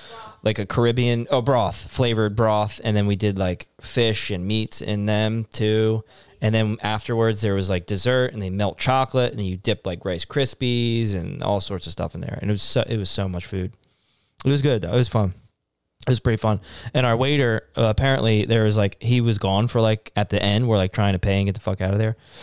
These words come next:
Speaker 2: And he, like, disappears for, like, ten, fifteen minutes. He's like, "Oh, sorry, man. There was this rapper from Philly over there. I had to go talk to him." <laughs> I'm like, "What?" Apparently this is, like, a pretty hot spot,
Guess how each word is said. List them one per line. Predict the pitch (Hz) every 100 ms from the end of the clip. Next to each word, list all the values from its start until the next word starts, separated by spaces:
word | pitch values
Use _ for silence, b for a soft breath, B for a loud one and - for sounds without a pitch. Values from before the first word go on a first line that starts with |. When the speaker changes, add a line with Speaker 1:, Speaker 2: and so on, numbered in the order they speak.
| B B
Speaker 2:
And | 107 104 104 -
he, | 107 110
like, | 107 113
disappears | 117 - 127 117
for, | 104
like, | 101
ten, | 120 110
fifteen | 113 - 104
minutes. | 107 101
He's | 98
like, | -
"Oh, | 175 143
sorry, | - 139 120
man. | 113 110
There | 117 117
was | 104
this | 98
rapper | 101 101 98
from | - 90
Philly | - 98 95
over | 92 90 90
there. | 90
I | 87
had | 90
to | -
go | 87
talk | 85 92 -
to | 101
him." | -
<laughs> | -
I'm | -
like, | 147 -
"What?" | 131 120 - - B B B B
Apparently | 143 185 254 208 170
this | 165 156
is, | 147
like, | 139
a | 139
pretty | 165 139
hot | 131 117 -
spot, | 160 107